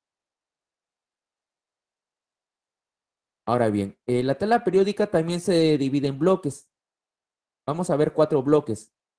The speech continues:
Primero el bloque S, llamados elementos del grupo A o elementos representativos. Los elementos del bloque P, llamados elementos del grupo A también, o elementos representativos. Date cuenta que los elementos del bloque S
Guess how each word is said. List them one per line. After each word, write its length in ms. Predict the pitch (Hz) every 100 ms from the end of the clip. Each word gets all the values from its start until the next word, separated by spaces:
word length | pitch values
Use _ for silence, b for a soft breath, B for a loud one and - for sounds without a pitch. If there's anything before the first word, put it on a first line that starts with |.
| _ _ _ _ _
Primero 300 | 147 165 196
el 100 | 190
bloque 560 | 160 175 175 165 175 175
S, 320 | 165 160 147
llamados 360 | 131 127 139
elementos 560 | 156 131 135 139 151 147
del 120 | 127
grupo 380 | 104 131 - 139
A 160 | 143 160
o 100 | 120
elementos 440 | 110 113 110 120
representativos. 880 | 117 113 110 120 120 147 143 190 - _ _ _ _
Los 160 | 139 135
elementos 440 | 147 143 170 185
del 140 | 170 147
bloque 360 | 160 165 170
P, 480 | 165 - 196 220 240
llamados 360 | - 117 135 147
elementos 360 | 127 131 131
del 120 | 131 110
grupo 320 | 123 131 135
A 100 | 139
también, 400 | 135 120 127 -
o 80 | 117
elementos 400 | 110 110 113 123
representativos. 840 | 120 104 107 101 104 101 135 127
Date 320 | 143 180 214 -
cuenta 360 | 247 220 208
que 120 | -
los 160 | 170 160
elementos 400 | 156 156 180 196
del 140 | 180
bloque 420 | 156 175 185 190 196
S 400 | 185 220 311